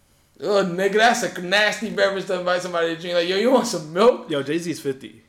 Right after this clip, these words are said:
Speaker 2: He definitely drinking milk.
Speaker 1: I don't even think he drinks milk, nigga. I think that he's vegan.
Speaker 2: He probably drinks some oat milk.
Speaker 1: He's vegan.
Speaker 2: Oat milk is vegan.
Speaker 1: Boy,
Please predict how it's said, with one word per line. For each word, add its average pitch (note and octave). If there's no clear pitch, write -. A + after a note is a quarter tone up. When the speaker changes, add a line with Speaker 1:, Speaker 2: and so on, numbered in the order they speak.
Speaker 2:
He C#3+
definitely B2+
drinking G#2+
milk. G2+
Speaker 1:
I C#3+
don't F3
even D#3
think D3
he D3
drinks C#3
milk, C3+
nigga. A#2
I C#3+
think F#3+
that F3
he's F#3
vegan. A3+
Speaker 2:
He A3
probably F#3+
drinks A#2
some A#2+
oat D3
milk. C3
Speaker 1:
He's F3
vegan. F3
Speaker 2:
Oat E3+
milk D#3
is C#3+
vegan. A#2+
Speaker 1:
Boy, E3